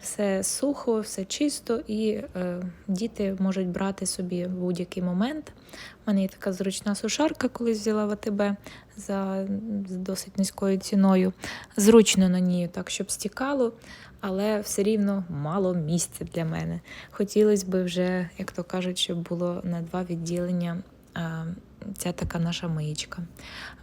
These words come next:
Пересипаю вівсяну крупу. У мене всі крупи фактично зберігаються по контейнерах, лише ті, які, м, буває так, пересипав і щось залишилось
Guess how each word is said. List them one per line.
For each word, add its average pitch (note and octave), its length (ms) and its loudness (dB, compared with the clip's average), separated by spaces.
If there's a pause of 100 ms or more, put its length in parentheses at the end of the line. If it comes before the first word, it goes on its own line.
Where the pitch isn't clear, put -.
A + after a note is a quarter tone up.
(120)
Пересипаю G#3+ 800 2
вівсяну F3+ 580 0
крупу. F3 440 -2
У C4+ 200 4
мене G3+ 340 4
всі - 340 -2
крупи G3 340 -2
фактично F#3+ 580 -2
зберігаються F3+ 640 -4
по F#3 140 -6
контейнерах, G#3 840 -2
лише F#3+ 280 0
ті, G#3 280 6
які, F#3+ 360 4
м, F3+ 200 0 (200)
буває F3 600 2
так, F3 240 -6 (200)
пересипав F#3+ 640 0
і E3+ 80 0
щось F3 240 -2
залишилось F#3+ 680 -4